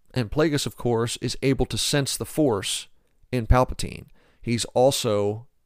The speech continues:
able to sense the ambitious potential of Palpatine and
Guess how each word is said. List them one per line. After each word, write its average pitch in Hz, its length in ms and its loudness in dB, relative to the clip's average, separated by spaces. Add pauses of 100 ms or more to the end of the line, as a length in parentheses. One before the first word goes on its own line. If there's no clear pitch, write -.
able 117 220 -2
to - 120 -8
sense 101 640 -4 (320)
the 117 280 -4
ambitious 120 760 2
potential - 800 2 (180)
of - 160 -8
Palpatine 95 640 -2 (400)
and 101 580 -2